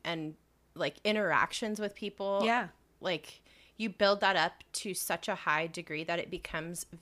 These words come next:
Speaker 1: very, very, you, you become paralyzed in a lot of ways, like, socially. So,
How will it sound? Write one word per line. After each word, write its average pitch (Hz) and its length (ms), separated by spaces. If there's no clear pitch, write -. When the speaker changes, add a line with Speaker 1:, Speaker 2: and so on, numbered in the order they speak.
Speaker 1:
very, 151 300
very, 160 260
you, 185 220
you 170 300
become 175 280
paralyzed 151 680
in 151 80
a 147 80
lot 147 180
of - 60
ways, - 340
like, - 380
socially. - 640
So, 156 380